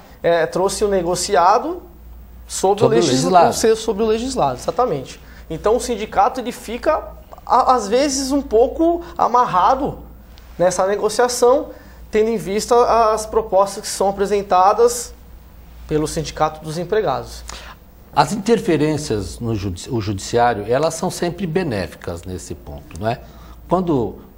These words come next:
Speaker 2: quando se chega nessa ideia, né, de ter que, é,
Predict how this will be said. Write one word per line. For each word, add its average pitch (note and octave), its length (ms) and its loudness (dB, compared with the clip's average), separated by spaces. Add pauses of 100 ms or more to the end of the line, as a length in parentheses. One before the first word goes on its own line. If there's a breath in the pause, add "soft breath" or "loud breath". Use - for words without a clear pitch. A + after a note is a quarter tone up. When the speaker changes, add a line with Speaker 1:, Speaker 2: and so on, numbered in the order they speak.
(100)
Speaker 2:
quando B2+ 220 -2
se - 180 -8
chega C3 480 -2
nessa E2+ 460 -6
ideia, G2+ 500 0
né, A2+ 200 -2
de F2+ 180 -8
ter A#2+ 240 -4
que, G#2 300 -6 (480 loud breath)
é, D2 440 -6